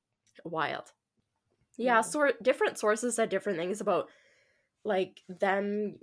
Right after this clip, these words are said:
Speaker 1: thinking that it was him and them tipping off the police, or the fact that police figured out, like, through the clinic administrators that he was stealing medication.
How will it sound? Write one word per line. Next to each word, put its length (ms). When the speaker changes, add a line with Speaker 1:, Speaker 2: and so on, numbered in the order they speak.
Speaker 1:
thinking 560
that 140
it 80
was 180
him 220
and 180
them 200
tipping 320
off 260
the 100
police, 680
or 120
the 100
fact 300
that 120
police 1120
figured 380
out, 600
like, 300
through 240
the 140
clinic 460
administrators 800
that 140
he 100
was 140
stealing 300
medication. 800